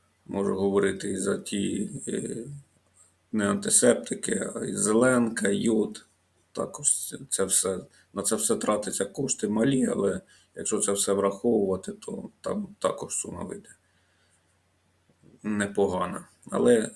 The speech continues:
я це не рахував, я рахую трошки по-іншому, рахую дохід за місяць і дохід на одній кролиці, скільки одна мені кролиця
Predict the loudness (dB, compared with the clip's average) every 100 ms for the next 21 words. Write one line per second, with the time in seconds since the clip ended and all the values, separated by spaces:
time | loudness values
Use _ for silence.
0 | 2 4 6 4 2 2 2 0 4 6
1 | 6 2 -12 _ _ -2 2 2 0 -2
2 | 0 0 -2 -2 -8 -2 2 4 4 2
3 | 0 0 0 0 -2 -2 -2 -2 -4 -4
4 | -2 2 4 4 4 2 -4 -8 _ -20
5 | _ _ -4 -2 2 2 0 -4 -2 -2
6 | -2 0 0 0 -2 0 2 4 4 2
7 | -2 -4 -4 -4 -4 -2 -2 0 0 0
8 | -2 0 2 2 2 0 -2 -4